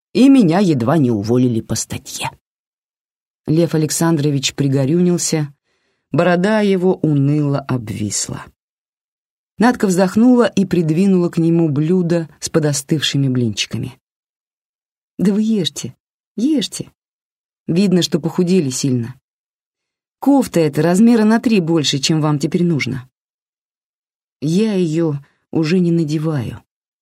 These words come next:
Лев Александрович очнулся, оглянулся и погладил кофту,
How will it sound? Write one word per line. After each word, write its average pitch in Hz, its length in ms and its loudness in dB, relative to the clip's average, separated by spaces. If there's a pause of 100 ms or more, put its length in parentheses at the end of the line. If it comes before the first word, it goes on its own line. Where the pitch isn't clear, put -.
(500)
Лев 147 300 0
Александрович 143 760 -2
очнулся, 143 680 -2 (580)
оглянулся 196 580 2
и 185 40 0
погладил 160 560 -4
кофту, 147 640 -8